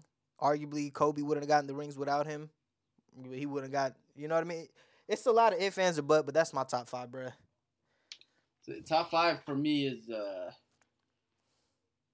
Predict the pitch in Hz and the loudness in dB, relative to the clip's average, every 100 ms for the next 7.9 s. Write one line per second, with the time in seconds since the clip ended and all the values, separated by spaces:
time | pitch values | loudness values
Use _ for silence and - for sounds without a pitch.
0 | _ _ _ 139 156 156 151 139 120 131 | _ _ _ -4 0 0 0 0 0 0
1 | 135 139 135 - - - _ - 117 117 | 2 0 -2 -8 -20 -20 _ -10 -4 -4
2 | 113 113 110 - _ _ _ _ _ _ | -2 -4 -8 -12 _ _ _ _ _ _
3 | _ _ _ _ _ _ - _ 123 139 | _ _ _ _ _ _ -20 _ -2 -2
4 | 143 - 127 120 123 110 110 104 104 - | -2 -8 -10 -6 -6 -6 -8 -12 -14 -18
5 | _ _ _ _ _ _ _ _ _ _ | _ _ _ _ _ _ _ _ _ _
6 | - 123 - 127 131 _ _ _ _ _ | -14 -14 -8 -8 -8 _ _ _ _ _
7 | _ _ _ _ _ - 120 131 131 | _ _ _ _ _ -20 -10 -6 -6